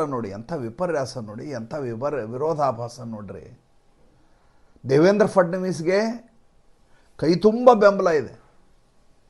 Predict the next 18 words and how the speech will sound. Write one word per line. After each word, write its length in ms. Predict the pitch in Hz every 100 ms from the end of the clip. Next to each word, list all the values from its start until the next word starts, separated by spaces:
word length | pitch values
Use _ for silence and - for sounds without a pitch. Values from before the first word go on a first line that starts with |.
| _ _ _ _ -
ಸ್ವತಃ 280 | 151 151 220
ಭಾರತೀಯ 500 | 160 147 160 226 220
ಜನತಾ 360 | 202 196 226 208
ಪಾರ್ಟಿಯ 580 | 208 202 196 214 208
ಶಾಸಕರ 680 | 202 - 156 180 214 214 202
ಸಂಖ್ಯೆ 360 | 196 190 180 190
ಎಷ್ಟಿದೆ 340 | 190 185 175
ಅಂದ್ರೆ, 280 | 165 131 156 202 196 - - - - -
ಜೊತೆಗೆ 360 | 160 175 214 180
ಅಜಿತ್ 360 | 151 202 -
ಪವಾರ್ 360 | 202 196 202 196
ಬಣನೂ 440 | 170 180 202 202
ಬೇಡ, 280 | 185 190 190 226 226 214
ಆಮೇಲೆ 400 | 165 180 202 202 190 156 - - - -
ಏಕನಾಥ್ 440 | 170 180 202 202
ಶಿಂದೆ 260 | - 196 202
ಬಣನೂ 380 | 165 180 190 202
ಬೇಕಾಗಿಲ್ಲ. 500 | 147 202 131 98